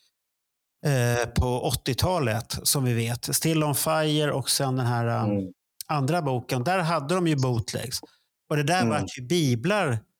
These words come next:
Speaker 1: för vissa. Att de här
Speaker 2: Abso-,
Speaker 1: måste man,
Speaker 2: absolut.
Speaker 1: ja, och
Speaker 2: Det var ju min, det är, så var det ju för mig också.
Speaker 1: Ja.
Speaker 2: Men Still on Fire var ju, men jag älskar ju Bläddrede.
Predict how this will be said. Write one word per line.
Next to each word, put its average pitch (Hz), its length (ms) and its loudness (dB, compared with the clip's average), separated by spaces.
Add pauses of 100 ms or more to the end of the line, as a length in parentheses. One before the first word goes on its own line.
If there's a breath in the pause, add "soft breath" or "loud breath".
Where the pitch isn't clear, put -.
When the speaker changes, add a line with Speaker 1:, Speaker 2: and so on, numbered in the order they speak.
(140)
Speaker 1:
för 156 80 0
vissa. 127 380 2
Att 127 100 -6
de 120 140 0
här 170 100 2
Speaker 2:
Abso-, 165 120 0
Speaker 1:
måste 131 140 0
man, 117 100 0
Speaker 2:
absolut. 123 460 0
Speaker 1:
ja, 123 380 -2
och 151 200 -2
Speaker 2:
Det 117 80 2
var 143 140 2
ju 131 180 2
min, 123 360 -2
det 135 120 2 (120)
är, 110 40 0
så 127 180 -2
var 131 160 0
det 104 60 -2
ju 101 160 -6
för 113 60 -8
mig 107 200 -2
också. 123 320 -4
Speaker 1:
Ja. 120 220 0
Speaker 2:
Men 113 80 0
Still 110 280 -2
on 110 180 -4
Fire 127 340 2
var 104 160 0
ju, 98 160 0 (1000 loud breath)
men 107 80 0
jag 107 100 0
älskar 104 400 0
ju 120 80 0
Bläddrede. 104 460 -2